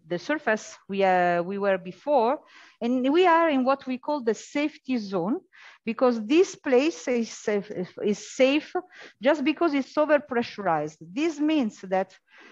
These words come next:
uh, we are pumping air outside, okay? Uh, you see, we are protected also with, uh,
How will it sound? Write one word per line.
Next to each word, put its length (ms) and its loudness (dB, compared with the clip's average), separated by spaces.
uh, 1040 6
we 260 0
are 140 4
pumping 480 0
air 380 0
outside, 480 -8
okay? 320 0
Uh, 240 4
you 100 -2
see, 200 -2
we 160 -2
are 80 0
protected 560 -4
also 680 -4
with, 240 -8
uh, 360 -2